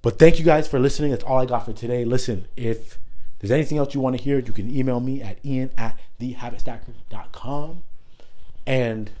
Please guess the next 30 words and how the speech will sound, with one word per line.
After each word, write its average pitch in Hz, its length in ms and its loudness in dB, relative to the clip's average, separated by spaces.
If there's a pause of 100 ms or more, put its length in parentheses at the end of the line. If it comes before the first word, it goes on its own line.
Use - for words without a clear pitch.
(420)
make 127 200 2
sure 147 100 -2
you 139 60 4
go 135 120 2
and 110 100 2
download 117 360 0
the 104 120 -4
app. 117 380 -6
And 104 380 -10
again, 107 280 0
just - 140 2
keep 135 160 0
telling 120 260 2
friends, 123 340 4
keep 123 180 -2
spreading 107 280 -2
the 101 60 -4
word. 120 300 0 (320)
And 110 80 -2
again, 113 320 2 (420)
as 117 140 0
I 113 40 2
said 117 240 2
last 131 340 2
episode, 131 580 0
we 117 160 2
are 117 200 4
on 117 440 2
one 117 300 4
episode 113 580 4